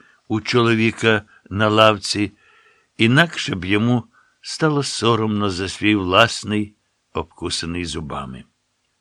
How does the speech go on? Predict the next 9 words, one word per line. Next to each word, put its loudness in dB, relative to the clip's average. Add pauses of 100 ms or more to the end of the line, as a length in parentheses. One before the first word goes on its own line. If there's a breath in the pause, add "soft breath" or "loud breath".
(480)
Григорій 2 (920)
відірвав 4
погляд 2
від -2
вікна 0 (260 soft breath)
і, -2
подумавши 0
ще, -4 (340)
вивів -2